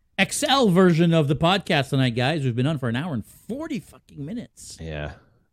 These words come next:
Speaker 2: We should probably start. I mean, a lot of them are like, yeah, it's, the, the problem is there's so many different vil-, like, we said Lex Luthor, you could say General Zod. We said,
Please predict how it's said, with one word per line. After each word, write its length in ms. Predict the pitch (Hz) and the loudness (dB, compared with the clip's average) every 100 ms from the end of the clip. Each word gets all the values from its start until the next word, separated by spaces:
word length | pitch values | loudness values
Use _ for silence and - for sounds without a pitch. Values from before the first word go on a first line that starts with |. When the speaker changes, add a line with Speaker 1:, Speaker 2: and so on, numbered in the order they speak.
| - | -6
Speaker 2:
We 60 | 95 | -4
should 200 | - 95 | -2 -4
probably 1160 | - - 92 78 76 78 82 95 123 131 139 135 | -6 -6 -2 0 2 4 4 4 4 2 2 2
start. 240 | 147 143 - - | 2 2 0 0
I 80 | 165 | 6
mean, 160 | 170 165 | 8 10
a 60 | |
lot 300 | 156 160 180 | 10 8 6
of 40 | 175 | 6
them 140 | 147 | 8
are 100 | 127 | 8
like, 460 | 113 107 107 95 - _ - | 10 8 6 2 -6 _ 0
yeah, 300 | 127 101 82 | 4 4 4
it's, 300 | 135 127 - | 2 0 0
the, 200 | 127 135 | -8 -4
the 120 | 127 | -4
problem 360 | 120 147 160 143 | 0 2 2 4
is 140 | 123 | 2
there's 180 | 113 104 | 0 -2
so 160 | - 131 | 0 0
many 160 | 127 117 | 2 0
different 400 | 113 117 113 - | -2 -2 -6 -6
vil-, 280 | 95 110 110 | -4 -2 0
like, 220 | 117 107 - 135 | -2 -2 -4 -4
we 220 | 127 117 | 0 0
said 340 | - 117 110 | 2 2 4
Lex 220 | 113 113 | 2 0
Luthor, 320 | - 156 98 80 | 0 -2 -2 -4
you 120 | 85 | -4
could 140 | 95 | -6
say 340 | 80 90 90 92 | -6 -4 -2 -2
General 340 | 80 95 104 | -4 -2 -2
Zod. 380 | 98 113 123 80 | 2 4 4 2
We 180 | 71 85 | -4 -8
said, 600 | - 107 98 98 92 87 | -4 0 2 2 0 -4